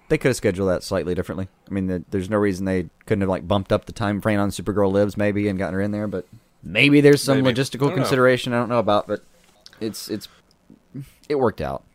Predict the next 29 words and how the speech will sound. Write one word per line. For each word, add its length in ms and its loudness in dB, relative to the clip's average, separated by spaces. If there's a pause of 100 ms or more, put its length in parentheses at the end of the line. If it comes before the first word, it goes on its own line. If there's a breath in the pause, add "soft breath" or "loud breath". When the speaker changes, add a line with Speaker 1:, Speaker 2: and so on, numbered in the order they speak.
Speaker 1:
I'm 100 -2
not, 200 0
I'm 120 0
not 160 0
really 220 0
hating 220 -4
on 120 -2
it. 160 -8
Um, 460 -4 (220)
yeah, 300 0
I 40 2
would 140 0
have 80 0
loved 180 4
to 60 2
have 80 -2
seen 180 0
more 180 2
of 60 2
them 120 -2
in 240 -2
Supergirl, 460 2
but 160 0
it 140 0
is 200 2
an 80 -4
entirely 340 -2
different 220 -8
universe. 400 -6